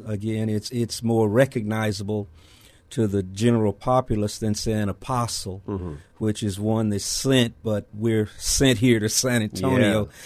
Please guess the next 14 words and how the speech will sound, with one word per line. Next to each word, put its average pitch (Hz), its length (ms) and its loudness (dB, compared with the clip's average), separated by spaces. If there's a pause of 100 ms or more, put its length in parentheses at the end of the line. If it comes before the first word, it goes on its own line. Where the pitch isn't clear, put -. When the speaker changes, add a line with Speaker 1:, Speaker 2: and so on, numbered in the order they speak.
(180)
Speaker 1:
so 107 340 4
we're 110 360 4
here. 113 400 2
But 95 320 -4 (120)
that's 113 340 -2
why 110 240 2
we 107 300 0 (200)
have 107 140 -4
taken 110 300 0
on 107 160 0
that 107 220 -2
title. 104 400 -4
And 101 160 -2
the 98 60 -2